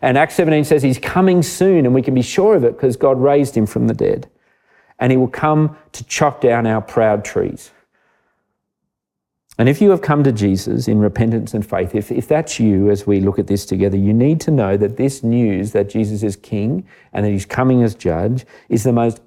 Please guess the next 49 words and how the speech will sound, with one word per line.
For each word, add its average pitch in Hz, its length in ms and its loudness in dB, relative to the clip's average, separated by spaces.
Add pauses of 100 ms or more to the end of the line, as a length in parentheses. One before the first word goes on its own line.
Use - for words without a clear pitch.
urgent 123 420 2
news 98 360 -2
and 95 140 -2
task 95 500 -2
in 101 200 -4
this 101 240 -4
world. - 400 -6 (520)
Even 190 340 4
in 175 100 4
this 165 160 0
covid 127 400 2
era, 92 360 0 (260)
this 170 320 2
is 160 140 2
the 139 180 4
urgent 139 380 2
news 120 340 4
of 107 120 2
the 107 80 0
day. 92 400 0 (280)
This 151 280 4
covid 190 440 2
time 156 220 2
where 147 100 4
we, 135 160 2 (220)
we, 165 200 4
we, 160 200 4
many 156 440 4
of 147 100 4
us, 135 220 0
and 151 260 4
myself 160 380 2
included, 151 280 2
we 131 140 2
bunker 160 380 2
down 151 280 2
and 147 60 2
we 135 100 4
look 170 260 4
after 160 420 4
our 117 300 4
own. 110 360 2
This 175 260 2
is 214 140 2
the 220 100 4
crisis 208 560 0
of 135 100 0
our 135 180 4
age. 113 240 2